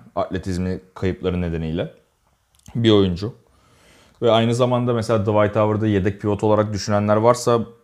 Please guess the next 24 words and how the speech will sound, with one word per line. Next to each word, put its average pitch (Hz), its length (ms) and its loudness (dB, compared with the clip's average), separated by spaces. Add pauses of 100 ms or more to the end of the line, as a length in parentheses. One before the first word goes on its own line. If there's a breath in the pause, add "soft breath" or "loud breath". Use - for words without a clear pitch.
(140)
yani 82 220 -4
bence 92 480 -2 (360)
böyle 98 260 0
bir 92 40 -4
şey 101 300 -2
ummasınlar 95 580 -2
gelirse. 85 400 -4
Çünkü 98 420 -4
bu 98 120 2
adam 98 280 0
kariyerinde 95 500 0
sadece 92 320 0
bir 101 80 0
maçta 87 360 -2
kenardan 85 440 -4
gelmiş. 78 300 -6 (500)
O 98 100 -6
da 107 80 0
galiba 101 280 2 (220)
bir 101 100 -6
sakatlıktan 90 640 -4
geri 87 200 -2
dönüşü 87 260 -6
falandı. 87 440 -2